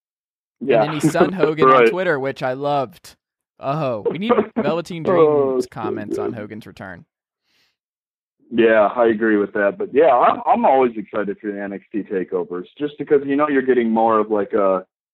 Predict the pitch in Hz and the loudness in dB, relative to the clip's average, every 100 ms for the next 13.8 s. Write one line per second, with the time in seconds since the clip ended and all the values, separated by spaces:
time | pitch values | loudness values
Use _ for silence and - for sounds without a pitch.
0 | _ _ 90 107 127 - 117 101 90 - | _ _ -4 0 0 0 -2 -2 -4 -4
1 | 95 85 85 87 101 - 131 131 - - | -2 0 -2 -2 -6 2 4 4 2 0
2 | 117 117 - 107 107 - 98 92 - 92 | 0 0 -2 2 2 0 -12 -12 -6 -4
3 | 87 87 107 107 110 107 135 135 135 123 | -4 -2 0 0 -2 2 4 6 4 4
4 | 110 107 - 107 95 101 98 87 82 82 | -2 -4 -6 -8 -4 -6 -6 -6 -6 -6
5 | - 107 95 92 - _ _ _ 143 147 | -10 -10 -8 -8 -10 _ _ _ 0 2
6 | 160 107 92 - _ - 120 131 127 120 | 4 2 0 -12 _ -8 -4 -2 -2 0
7 | 110 135 127 127 123 117 123 120 113 127 | -2 0 0 0 -2 -2 -2 -2 -4 -2
8 | 120 117 117 123 101 107 110 104 92 110 | 0 0 -2 0 0 0 2 0 -2 -2
9 | 107 110 107 92 87 - _ _ _ _ | 2 2 2 -2 -10 -14 _ _ _ _
10 | _ 113 113 117 135 104 - 110 98 - | _ 0 4 6 6 4 0 0 0 -2
11 | 101 107 104 - 101 95 92 87 - - | 0 2 0 -6 -4 -2 -2 -4 -4 2
12 | 90 90 92 107 95 95 90 82 82 78 | 4 2 0 -2 -2 0 -2 -2 -6 -10
13 | 73 95 80 73 80 80 78 73 | -6 0 0 0 -2 -2 -4 -8